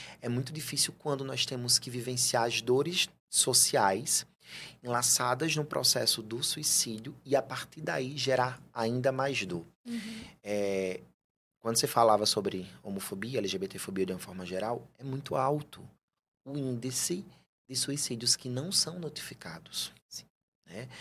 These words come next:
Speaker 2: Uhum.
Speaker 1: De pessoas L G B T Q I A P N mais que tiram a própria vida, né? Como uma forma mesmo, assim, de finalização de um ciclo de sofrimento,
Speaker 2: Uhum.
Speaker 1: né? E mesmo depois de suas mortes, ainda são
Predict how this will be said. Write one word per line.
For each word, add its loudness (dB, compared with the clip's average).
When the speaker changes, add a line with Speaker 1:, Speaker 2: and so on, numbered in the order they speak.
Speaker 2:
Uhum. -8
Speaker 1:
De -14
pessoas 2
L 0
G -2
B -6
T -12
Q -8
I 0
A -2
P -12
N -8
mais 0
que -16
tiram -4
a -6
própria -12
vida, -12
né? -14
Como -4
uma -4
forma -4
mesmo, -4
assim, 0
de -14
finalização 0
de -4
um -2
ciclo 2
de 2
sofrimento, -2
Speaker 2:
Uhum. -14
Speaker 1:
né? -10
E -2
mesmo 6
depois 0
de -4
suas 2
mortes, 2
ainda -4
são 6